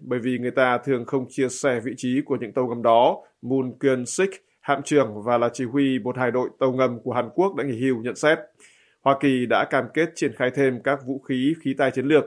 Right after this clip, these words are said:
như tàu sân bay, tàu ngầm và máy bay ném bom tầm xa tới Hàn Quốc để ngăn chặn Triều Tiên, quốc gia đã phát triển các tên lửa ngày càng mạnh, có thể tấn công các mục tiêu từ Hàn Quốc cho đến bờ biển miền Bắc lục địa Hoa Kỳ. Chuyến thăm của tàu ngầm cũng được coi là một cách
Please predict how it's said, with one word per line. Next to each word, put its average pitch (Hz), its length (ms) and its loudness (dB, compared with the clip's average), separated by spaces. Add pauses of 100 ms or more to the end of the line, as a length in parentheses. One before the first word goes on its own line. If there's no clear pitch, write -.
như 127 300 -4
tàu 117 160 2
sân 131 140 -4
bay, 127 300 2
tàu 117 80 0
ngầm 120 220 2 (200)
và 117 140 -2
máy 117 120 -6
bay 127 140 0
ném 120 180 -6
bom 123 200 0
tầm 117 120 -4
xa 127 380 2
tới 117 120 0
Hàn 131 180 -2
Quốc 202 240 2 (260)
để 135 180 0
ngăn 127 180 -2
chặn 143 160 -2
Triều 131 140 -6
Tiên, 135 220 4 (280)
quốc 143 160 -2
gia 131 260 2
đã 110 200 2
phát 135 180 -2
triển 123 300 -2
các 131 180 -4
tên 123 140 -4
lửa 123 300 2
ngày 117 300 0
càng 113 140 -2
mạnh, 127 160 2 (300)
có 135 120 2
thể 143 200 0
tấn 120 180 -4
công 131 240 0
các 139 100 -2
mục 123 140 -10
tiêu 120 320 0
từ 117 80 -6
Hàn 113 260 -6
Quốc 190 280 2
cho 131 100 -4
đến 120 200 -2
bờ 131 100 0
biển 117 260 -4
miền 117 180 -8
Bắc 139 180 0
lục 123 140 -6
địa 127 120 -4
Hoa 120 160 -4
Kỳ. 123 220 0 (640)
Chuyến 151 160 0
thăm 156 300 0
của 127 240 2
tàu 120 100 0
ngầm 127 340 0
cũng 127 160 -8
được 139 160 -2
coi 120 340 2
là 117 160 2
một 117 140 -4
cách 160 160 2